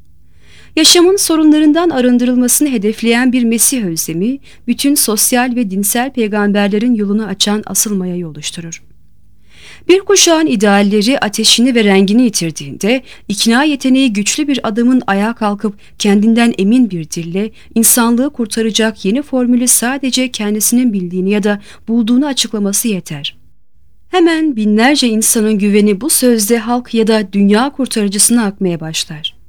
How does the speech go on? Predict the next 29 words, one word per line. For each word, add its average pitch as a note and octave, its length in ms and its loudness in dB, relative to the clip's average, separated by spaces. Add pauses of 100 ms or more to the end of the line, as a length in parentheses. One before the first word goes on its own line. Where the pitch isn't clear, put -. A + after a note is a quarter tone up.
(380)
Yeni E4+ 240 6
bir D#4 80 4
ideoloji F#3 800 0 (100)
ve F#3 60 -12
herhalde G#3+ 360 -4
metafizik G3+ 540 -2
anlamı G3 360 -2
da F#3 120 -6
budur. G3 400 -10 (440)
İlk - 220 -2
başlarda B3 760 2
dünyada G3+ 580 2
her B3 220 -2
zaman C4 400 2
yeni A#3 240 0
bir A3+ 120 -4
idealizm F3+ 640 -4
yaratır. D#3 560 -14 (520)
Zira E4 540 2
insanlara C4+ 680 2
yeni A#3 420 0
bir C4 220 -2
birlik G3+ 380 -4
ve G3+ 140 -2
arılık G#3+ 360 -4
tutkusu B3 500 -6
armağan A3 400 -2
eden G#3+ 240 -4
herkes G#3 480 -4